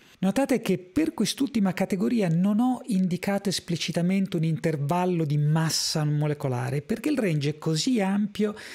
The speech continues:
da essere poco indicativo per i nostri scopi. Una utile semplificazione è dire che si tratta di molecole decisamente massicce, tanto da meritare il termine macromolecole.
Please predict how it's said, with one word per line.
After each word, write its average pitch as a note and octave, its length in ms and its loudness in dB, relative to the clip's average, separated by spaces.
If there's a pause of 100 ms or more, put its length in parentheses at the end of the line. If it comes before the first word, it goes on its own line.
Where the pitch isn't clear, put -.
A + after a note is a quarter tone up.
(180)
da E3+ 100 0
essere F#3 420 0
poco G3+ 380 -2
indicativo D#3 760 0
per - 260 -4
i - 20 0
nostri C3+ 320 0
scopi. C3 420 -4 (640)
Una F3 380 2
utile A#3+ 380 2
semplificazione G#3+ 760 0
è F3 60 0
dire D#3 260 0
che E3+ 140 -2
si - 160 -2
tratta D#3+ 440 -2
di D#3+ 220 0
molecole D#3 680 0 (120)
decisamente D3+ 920 0
massicce, C3 760 -2 (380)
tanto G3 340 0
da E3+ 120 2
meritare E3 720 2
il F3+ 200 -2
termine D#3 480 0
macromolecole. C#3 1120 -2